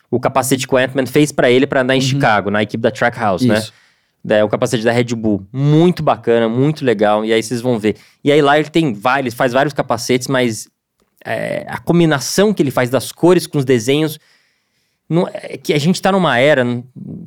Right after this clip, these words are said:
Speaker 1: pra quem anda de kart, todo mundo faz uns desenhos com muito detalhe, muita
Speaker 2: Uhum.
Speaker 1: linhazinha.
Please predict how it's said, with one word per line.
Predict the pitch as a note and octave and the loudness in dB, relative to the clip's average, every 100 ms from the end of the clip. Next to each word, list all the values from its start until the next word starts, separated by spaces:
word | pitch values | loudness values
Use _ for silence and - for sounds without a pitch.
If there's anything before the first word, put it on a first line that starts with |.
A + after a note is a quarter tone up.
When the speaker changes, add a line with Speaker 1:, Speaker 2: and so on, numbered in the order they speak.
| _ | _
Speaker 1:
pra | - A2 | -8 -4
quem | C#3 C#3 A#2 - _ - - | 0 2 0 -4 _ -20 -8
anda | C#3 B2+ A#2+ | -2 0 0
de | - | 0
kart, | A#2+ B2 B2 - A#2 - _ - | -2 0 -2 -8 -14 -16 _ -2
todo | F3+ F#3 | 0 2
mundo | E3 D3+ | 2 2
faz | D#3+ | 0
uns | D3 C3+ | 0 2
desenhos | C#3 A#2 C#3+ D3 B2+ - | 2 2 0 -2 -4 -6
com | E3+ | 0
muito | C#3+ D#3 D#3+ | 2 2 0
detalhe, | D3+ C#3 - B2 C3+ C#3 | -2 -2 -4 -2 0 -2
muita | C3 D3+ D#3+ | -2 -2 0
Speaker 2:
Uhum. | D3 | 0
Speaker 1:
linhazinha. | D3+ C#3 B2 A2 B2 C#3+ D3 | 0 -2 -2 -4 -4 0 0